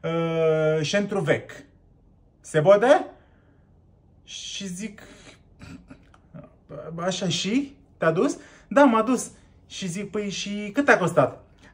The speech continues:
"Păi, m-a costat două sute cincizeci de lei." Și arată de bucuros și zic: "Păi, de unde te-a luat?" "Păi, m-a luat de la Intercontinental până în centru vechi."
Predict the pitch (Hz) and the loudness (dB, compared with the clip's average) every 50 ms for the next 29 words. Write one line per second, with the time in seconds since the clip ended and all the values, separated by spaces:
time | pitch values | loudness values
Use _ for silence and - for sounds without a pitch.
0 | _ _ - 269 233 233 233 233 254 247 - 330 330 262 294 294 381 370 - 302 | _ _ -6 -2 0 0 0 0 -2 -2 0 0 2 4 4 4 4 4 4 2
1 | 339 - - 285 330 339 339 311 254 202 240 220 233 277 285 247 214 - - 208 | 0 2 2 0 2 4 4 4 6 6 6 6 6 6 4 2 2 0 -2 0
2 | 254 285 294 277 294 240 262 - - 262 285 285 285 - - - _ - - - | 0 0 2 2 2 0 0 -2 0 2 2 2 2 -2 -10 -20 _ -20 -16 -14
3 | 190 190 233 226 - - - 226 226 214 214 202 202 - - - - 190 254 254 | -12 -12 -12 -12 -14 -10 -8 -8 -8 -8 -10 -14 -18 -20 -20 -16 -6 -2 0 0
4 | 220 - - 147 131 120 117 - - - - - _ _ _ _ _ - 262 254 | 0 2 2 2 2 2 0 -2 -6 -14 -20 -20 _ _ _ _ _ -2 0 0
5 | 254 226 - - - 277 262 - - - - - - 247 262 277 262 269 320 349 | 0 -2 -4 -6 -4 -4 -4 -4 -6 -10 -14 -8 -2 4 4 6 6 6 4 4
6 | 339 - 277 285 330 349 - 330 302 285 - 269 269 269 269 254 247 240 254 262 | 4 4 4 4 2 2 2 0 0 2 2 2 2 2 0 0 -2 0 0 0
7 | 262 - 294 311 302 311 294 285 285 294 285 285 311 330 294 285 294 302 294 277 | 4 6 4 4 4 4 2 4 4 4 4 4 4 2 2 2 0 -2 -4 -2
8 | 277 294 262 247 - | -2 -2 -2 -2 -6